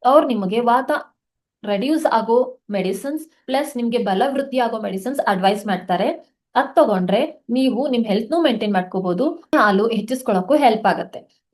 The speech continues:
ಎದೆ ಹಾಲು ಅಂದಾಗ ನೆನ್ಪಾಯ್ತು, ಇನ್ನೊಂದು ಬಿಗ್ ಮಿತ್ ಇಂಗಲ್ ಇರೋದು ಅಂದ್ರೆ ಡೆಲಿವರಿ ಆದ್ಮೇಲೆ ಜಾಸ್ತಿ ನೀರ್ ಕುಡಿಬಾರ್ದು, ನಿಮ್ಗೆ ಬಾಡಿ ಬಂದ್ಬಿಡುತ್ತೆ, ಇಲ್ಲ ಪಾಪು ಹೊಟ್ಟೆ ನೋವು ಆಗುತ್ತೆ ಅನ್ನೋದು. ಇದು ಸುಳ್ಳು, ಇದು ನಿಜ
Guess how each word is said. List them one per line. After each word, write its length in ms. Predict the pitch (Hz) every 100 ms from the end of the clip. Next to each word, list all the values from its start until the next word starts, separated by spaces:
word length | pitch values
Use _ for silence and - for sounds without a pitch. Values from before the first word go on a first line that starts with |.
| -
ಎದೆ 260 | 202 262
ಹಾಲು 260 | 302 294 277
ಅಂದಾಗ 360 | 220 196 240 277
ನೆನ್ಪಾಯ್ತು, 720 | 220 190 196 185 180 214 320 - _
ಇನ್ನೊಂದು 380 | 254 285 330 330
ಬಿಗ್ 440 | 196 285 320 320
ಮಿತ್ 320 | 254 285 311 -
ಇಂಗಲ್ 280 | 254 247 233
ಇರೋದು 300 | 208 202 190
ಅಂದ್ರೆ 460 | 180 196 302 - -
ಡೆಲಿವರಿ 360 | 214 226 285 320
ಆದ್ಮೇಲೆ 340 | 254 202 196 226
ಜಾಸ್ತಿ 400 | 220 185 - 277
ನೀರ್ 260 | 233 254
ಕುಡಿಬಾರ್ದು, 800 | 247 226 208 196 185 190 185 _ -
ನಿಮ್ಗೆ 300 | 214 233 240
ಬಾಡಿ 280 | 220 208 240
ಬಂದ್ಬಿಡುತ್ತೆ, 520 | 226 202 190 185 202
ಇಲ್ಲ 200 | 185 202 196
ಪಾಪು 260 | 196 196 254
ಹೊಟ್ಟೆ 240 | 202 240
ನೋವು 180 | 247 240
ಆಗುತ್ತೆ 420 | 202 196 185 190
ಅನ್ನೋದು. 720 | 196 180 165 180 277 - _ _ _ _ _ _ _ _ _ _ _ _ _ _ _ _ _ _ _ -
ಇದು 260 | 254 285
ಸುಳ್ಳು, 460 | 269 233 190 180 254
ಇದು 180 | 233 220
ನಿಜ 220 | 196